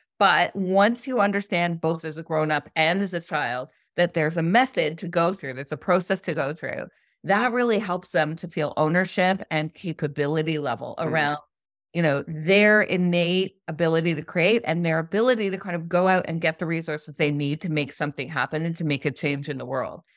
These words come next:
Speaker 1: If we think we have to be a genius and we just have to be creative and come up with the best idea, that's a recipe for disaster.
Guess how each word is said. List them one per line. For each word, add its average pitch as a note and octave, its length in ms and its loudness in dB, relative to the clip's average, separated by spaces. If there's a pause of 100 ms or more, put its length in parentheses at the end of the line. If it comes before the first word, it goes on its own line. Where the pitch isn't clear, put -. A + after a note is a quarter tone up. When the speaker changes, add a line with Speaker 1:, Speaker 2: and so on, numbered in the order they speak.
(160)
Speaker 1:
If - 160 -4
we A#3+ 160 2
think A#3+ 320 0
we G3 120 2
have F3+ 200 -2
to F#3 80 -4
be E3 160 -2
a D#3+ 40 -2
genius E3 520 -4
and D3 60 -4
we D3 100 -2
just D3+ 240 -4
have F#3+ 320 -4
to F3 80 -4
be F3 120 -2
creative E3 440 -4
and D#3 100 -6
come D#3+ 160 -6
up D3+ 120 -8
with D#3+ 100 -12
the D3+ 80 -8
best D3 260 -6
idea, C3+ 500 -6 (240)
that's F3 220 -2
a G3 60 0
recipe E3 400 -2
for D3 140 -12
disaster. C#3 760 -8